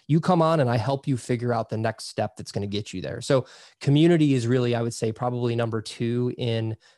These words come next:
just my content strategy. Um, I could post pictures of products all day long, but if I can actually help podcasters with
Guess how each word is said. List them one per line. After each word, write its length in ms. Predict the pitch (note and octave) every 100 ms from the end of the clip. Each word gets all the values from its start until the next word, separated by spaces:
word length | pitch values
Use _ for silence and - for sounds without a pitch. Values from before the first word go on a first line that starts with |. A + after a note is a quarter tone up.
| -
just 180 | C3 -
my 120 | A2+
content 440 | - A2 G#2+ G2+
strategy. 640 | - G2+ G#2+ G#2 F2+ - _ _ _ _
Um, 300 | A#2 G#2 A2 _ _ _ _ _ _
I 140 | - C#3
could 160 | D3
post 240 | D3 C3+ -
pictures 260 | B2+ A#2+
of 100 | A2+
products 400 | - G#2+ A2 G#2+ -
all 140 | A2
day 120 | G2+
long, 300 | G2 A2+ G2+ - _ - _
but 100 | C3
if 120 | A#2
I 60 | A#2+
can 140 | A#2
actually 340 | A#2+ B2 - A2+
help 320 | A#2+ A#2 -
podcasters 720 | A2+ A2 A2+ G2+ - A2 G#2 _ _
with 260 | B2 B2